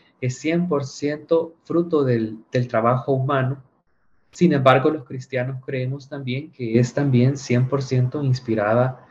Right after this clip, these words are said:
por Dios. Pero quizás también nos preguntamos cómo esto es posible.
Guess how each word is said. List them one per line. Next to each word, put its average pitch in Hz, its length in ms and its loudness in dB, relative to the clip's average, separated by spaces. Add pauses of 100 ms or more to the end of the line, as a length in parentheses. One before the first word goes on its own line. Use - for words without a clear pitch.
(320)
por 113 200 0
Dios. - 360 -10 (1120)
Pero 120 500 4 (320)
quizás 123 340 -8
también 123 240 0
nos 120 120 -6
preguntamos 135 520 0
cómo 127 280 0
esto 120 260 -4
es 120 80 -6
posible. 135 480 -8